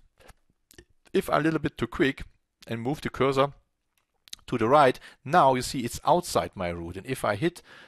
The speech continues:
the plus operator now, then I'm outside my root. Yeah, this you have also t-, always taken consideration. Where is your cursor? Uh, to, uh, to put it back inside, of course, I can try to click. Sometimes it works. Now it, I'm here.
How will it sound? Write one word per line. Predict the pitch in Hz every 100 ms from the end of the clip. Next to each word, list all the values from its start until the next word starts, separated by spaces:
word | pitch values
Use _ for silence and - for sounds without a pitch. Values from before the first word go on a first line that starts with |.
| _ -
the |
plus | 95 131 302 -
operator | - 110 107 - 95
now, | 156 214 107 156 - _ _
then | - 110
I'm | 113 -
outside | 117 151 - 120 117
my | 113
root. | 107 113 92 -
Yeah, | 101 113 - - _
this | 165 190
you | 170
have | 160 -
also | 175 170 -
t-, | -
always | 135 151 165
taken | - 147 139
consideration. | 123 135 131 127 110 95
Where | 131 208
is | - -
your | 139
cursor? | - 143 127 - - - - - _
Uh, | 113 113 110
to, | 120 113 127
uh, | 107 110
to | 107
put | 196 180
it | 120
back | 131 131
inside, | 220 240 160 117
of | 120
course, | - 156
I | 131
can | - 127
try | - 135 131
to | - 104
click. | - 151 165 -
Sometimes | - - 156 - 139 131
it | 117
works. | 113 160 -
Now | 139 160
it, | 123 123
I'm | 113
here. | 101 117 160